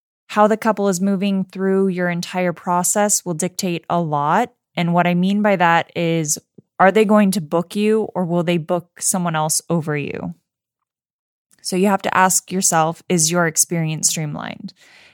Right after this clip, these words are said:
Is it better than others? Is it easy? So are you,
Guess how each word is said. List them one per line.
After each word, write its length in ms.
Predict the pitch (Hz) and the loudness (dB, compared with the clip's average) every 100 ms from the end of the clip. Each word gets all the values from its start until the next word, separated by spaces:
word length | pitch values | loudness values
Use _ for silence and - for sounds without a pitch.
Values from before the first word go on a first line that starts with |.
| - | -4
Is 120 | 165 | -2
it 160 | 170 - | -2 0
better 240 | 165 165 | 2 4
than 180 | 160 151 | 2 2
others? 540 | 196 208 214 208 190 - | 4 4 4 2 -2 -6
Is 160 | 170 160 | -6 -4
it 140 | 160 _ | -6 _
easy? 680 | 214 226 202 214 208 202 202 _ _ _ _ _ _ _ | -2 0 0 0 0 0 -2 _ _ _ _ _ _ _
So 440 | - - 196 190 | 2 6 6 6
are 160 | - 196 | 4 2
you, 420 | 202 214 202 - | 4 2 2 -4